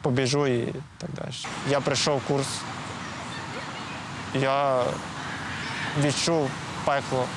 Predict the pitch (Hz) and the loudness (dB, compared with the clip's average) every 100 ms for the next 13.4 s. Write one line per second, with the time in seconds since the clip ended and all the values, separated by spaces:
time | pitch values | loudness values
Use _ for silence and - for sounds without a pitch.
0 | - - - - - - - - - - | -6 -6 -6 -6 -6 -6 -6 -6 -4 -4
1 | - - - - - - - - - - | -4 -4 -4 -4 -4 -4 -4 -4 -4 -2
2 | 906 960 - - - - - - - - | 0 0 0 -4 -4 -4 -4 -4 -4 -2
3 | 131 135 135 139 151 147 135 135 127 127 | 2 4 4 4 4 4 6 4 4 2
4 | 123 120 135 127 135 139 127 123 120 - | 2 2 2 2 2 2 2 2 0 -2
5 | - - - - - - - - - - | -4 -2 -2 -4 -4 -6 -6 -4 -4 -4
6 | - - - 143 139 147 131 139 143 135 | -4 -4 -2 0 2 2 2 2 4 4
7 | 135 131 127 - - - - - - - | 4 2 -2 -2 -6 -6 -8 -8 -8 -8
8 | - - - - - - 427 453 508 587 | -8 -8 -8 -8 -8 -6 -4 -4 -2 0
9 | 659 - 480 - - - - 147 151 147 | -2 -4 -6 -6 -6 -6 -2 2 2 4
10 | 151 139 123 - - 156 147 143 151 160 | 4 4 2 -2 -6 -4 0 2 4 4
11 | 151 - 151 131 - - 143 139 135 127 | 2 2 2 2 -2 0 2 4 4 2
12 | 120 - - - - - - - - - | -2 -8 -10 -10 -10 -10 -10 -10 -10 -10
13 | - - - | -10 -10 -6